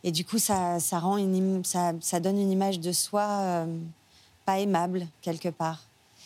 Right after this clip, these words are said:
Et, euh, et à partir du moment où, en fait, j'ai eu le courage, je pense que c'est, je, on peut employer ce mot, de,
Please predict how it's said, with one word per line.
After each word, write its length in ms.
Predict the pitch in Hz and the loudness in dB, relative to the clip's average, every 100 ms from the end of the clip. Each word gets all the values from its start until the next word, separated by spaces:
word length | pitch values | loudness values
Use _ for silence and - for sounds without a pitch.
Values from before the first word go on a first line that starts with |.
| - - - | -20 -18 -2
Et, 260 | 175 170 | 2 4
euh, 400 | 165 160 160 156 117 | 2 2 2 2 4
et 80 | 170 | 2
à 80 | |
partir 320 | 165 180 - 180 | 2 0 0 0
du 100 | 185 | 4
moment 400 | 185 190 196 214 | 4 4 4 2
où, 580 | 202 180 175 170 170 170 _ - - - - _ _ | 4 4 4 4 2 -2 _ -14 -12 -12 -16 _ _
en 100 | 180 | -2
fait, 160 | 170 214 | 2 2
j'ai 180 | 196 196 | 4 4
eu 200 | 190 185 | 4 4
le 420 | 180 170 165 156 165 156 - _ _ - - - _ _ _ - - - | 4 4 4 2 -2 -6 -12 _ _ -20 -20 -20 _ _ _ -20 -20 -6
courage, 540 | - 175 175 247 202 | 0 2 2 2 0
je 140 | 170 | -2
pense 280 | - 196 214 | -2 -2 -2
que 80 | - | -2
c'est, 360 | 170 - 170 165 | -4 -4 -4 -2
je, 180 | - 165 160 151 160 | -2 -4 -6 -6 -6
on 60 | |
peut 140 | 160 180 | -2 0
employer 400 | 170 185 170 170 | 0 0 0 0
ce 200 | - 190 | 0 2
mot, 140 | 208 | 2
de, 460 | 190 175 170 156 | 0 2 2 2